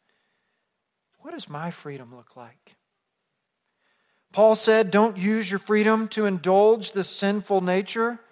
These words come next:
Rather, serve one another in love." What does freedom look like for you?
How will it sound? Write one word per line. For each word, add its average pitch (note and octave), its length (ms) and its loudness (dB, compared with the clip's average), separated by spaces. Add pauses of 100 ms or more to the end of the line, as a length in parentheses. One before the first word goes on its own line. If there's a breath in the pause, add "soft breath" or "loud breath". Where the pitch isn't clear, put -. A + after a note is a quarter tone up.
(380 soft breath)
Rather, G3+ 360 4
serve G#3 440 0
one G3+ 200 0
another G3 360 2
in F3 140 -2
love." G3 380 4
What B3 160 6
does F4 180 -2
freedom A#3+ 520 0
look G3 220 -2
like F#3+ 280 2
for F#3+ 180 -6
you? E3 380 -8